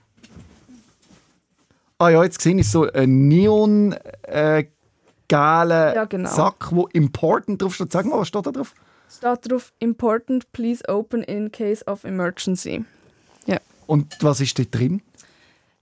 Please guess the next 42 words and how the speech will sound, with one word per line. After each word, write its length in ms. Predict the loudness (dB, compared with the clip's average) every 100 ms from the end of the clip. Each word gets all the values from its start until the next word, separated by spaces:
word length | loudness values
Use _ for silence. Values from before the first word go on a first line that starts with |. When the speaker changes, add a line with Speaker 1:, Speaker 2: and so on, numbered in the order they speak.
| -4
Speaker 2:
Ähm, 300 | 0 2 4
dort 180 | 2 2
drin 220 | 0 0
ist 540 | 0 0 0 -2 -8 -6
eine 180 | -2 2
Anleitung. 680 | 4 4 4 2 2 0 0 -4 -6
Also 160 | -2 0
es 100 | 2
steht 260 | 4 2 2
so 100 | 0
ein 40 |
bisschen 280 | 0 0 2
meine 160 | 2 4
Vorgeschichte 640 | 2 2 0 -4 -4 0
drauf, 200 | 0 0
so 120 | -4
falls, 520 | 0 2 2 0 -6 -10 -20 _ _ _ -4
äh, 140 | -2 2
das 200 | 0 0
wirklich 320 | -4 -4 -4
irgendwo 420 | -2 2 2 2
im 280 | 2 -2 -2
Zug 440 | 0 2 2 0 -2
oder 220 | -2 -2
in 100 | 0
der 80 | 0
Öffentlichkeit 680 | 0 -2 -6 -4 -2 -2 -2
passiert 420 | -4 0 -2 0
und 100 | -2
mich 100 | 0
dann 140 | -4
irgendjemand 520 | -2 -2 -2 -4 -6 -8
findet 400 | -2 0 -2 -2
und 320 | -2 -2 -4
denkt 220 | -4 -4
so, 120 | -6 -6
"Was 140 | -8
ist 60 | -8
jetzt 180 | -10 -8
mit 160 | -6 -4
der 100 | -2
los?" 500 | 0 0 0 -4